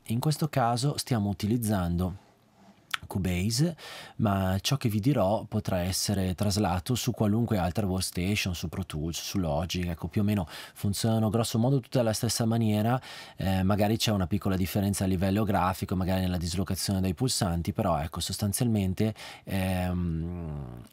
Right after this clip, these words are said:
il contenuto è, è, è lo stesso, il contenuto è lo stesso, ecco. Allora, eh,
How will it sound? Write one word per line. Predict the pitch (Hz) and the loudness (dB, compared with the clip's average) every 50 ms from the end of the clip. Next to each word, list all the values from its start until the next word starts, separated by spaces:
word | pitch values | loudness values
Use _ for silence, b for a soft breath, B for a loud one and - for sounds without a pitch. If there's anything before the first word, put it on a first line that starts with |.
| - - | -10 -4
il | - 110 | -4 0
contenuto | - - 135 - - 117 95 90 78 98 | 2 2 2 2 2 2 2 0 0 0
è, | 92 85 69 58 55 - - - - | -2 -2 -2 -4 -6 -10 -10 -8 -6
è, | - 92 - | -6 -4 -2
è | - 101 | 0 0
lo | 95 92 | 0 0
stesso, | - - - 76 58 - - - 85 | 0 -2 -4 -4 -4 -4 -6 -6 -6
il | - | -4
contenuto | - 107 101 113 101 90 78 92 | -4 -2 0 0 0 0 -2 -2
è | 82 | -4
lo | 82 87 | -4 -4
stesso, | - - 73 69 78 - - - 64 | -6 -6 -6 -6 -6 -6 -8 -8 -8
ecco. | 65 - - - 73 _ B B B B B B B B B B B B B B B | -10 -10 -12 -14 -16 _ B B B B B B B B B B B B B B B
Allora, | - 123 131 117 101 85 64 - 69 82 92 - _ B B B B B B B B B | 0 2 4 4 2 2 0 -2 -4 -6 -6 -10 _ B B B B B B B B B
eh, | - - 117 110 - - - - - - 101 - - - - - - - - - - | -12 -6 -4 -2 -2 -2 -2 -2 -2 -2 -4 -4 -4 -6 -8 -8 -8 -8 -10 -12 -14